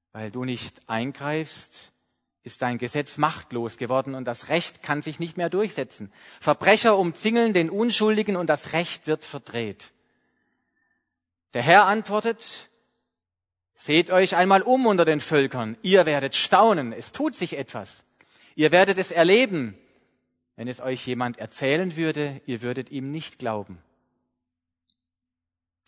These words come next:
Ich rufe die Babylonier, dieses wilde, erbarmungslose Volk. Sie ziehen über die Erde hin, um Länder in Besitz zu nehmen, die ihnen nicht gehören.“ Vielen Dank. Vielleicht blättern wir einfach nochmal auf die erste Folie zurück.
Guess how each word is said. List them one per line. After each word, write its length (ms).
Ich 220
rufe 260
die 100
Babylonier, 800
dieses 340
wilde, 440
erbarmungslose 880
Volk. 360
Sie 180
ziehen 360
über 200
die 200
Erde 260
hin, 360
um 200
Länder 540
in 160
Besitz 420
zu 140
nehmen, 480
die 140
ihnen 520
nicht 600
gehören.“ 640
Vielen 220
Dank. 240
Vielleicht 240
blättern 220
wir 80
einfach 240
nochmal 380
auf 140
die 100
erste 260
Folie 340
zurück. 300